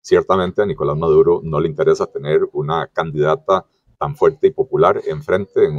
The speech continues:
en unas elecciones porque sabe que las perdería y aquí está preparando el camino para impedir que el pueblo venezolano pueda manifestarse en las urnas y, eh, lograr el ansiado retorno a la democracia en su país. Eh,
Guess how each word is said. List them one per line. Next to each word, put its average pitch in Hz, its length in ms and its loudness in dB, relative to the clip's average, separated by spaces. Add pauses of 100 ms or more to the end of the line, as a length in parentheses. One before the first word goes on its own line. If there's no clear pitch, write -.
en 76 80 -10
unas 80 240 -4
elecciones 123 460 4
porque - 240 -14
sabe - 260 0
que - 80 -4
las 85 160 -6
perdería 135 520 0 (360)
y - 60 -4
aquí 139 160 -6
está 87 180 -4
preparando 90 460 0
el 95 80 -4
camino 110 380 -2
para 95 340 2
impedir 95 560 2 (260)
que 82 100 -2
el 76 60 -4
pueblo 98 340 8
venezolano 104 520 2
pueda 92 320 4
manifestarse 78 640 -4
en 107 60 -6
las 113 140 -6
urnas 135 420 4 (400)
y, 104 320 -2 (120)
eh, 76 320 4
lograr 82 560 4
el 80 160 0
ansiado 92 720 4
retorno 90 760 0
a 78 100 0
la 73 140 0
democracia 82 760 -2 (320)
en 85 160 0
su - 160 -12
país. - 360 -6 (360)
Eh, 69 300 0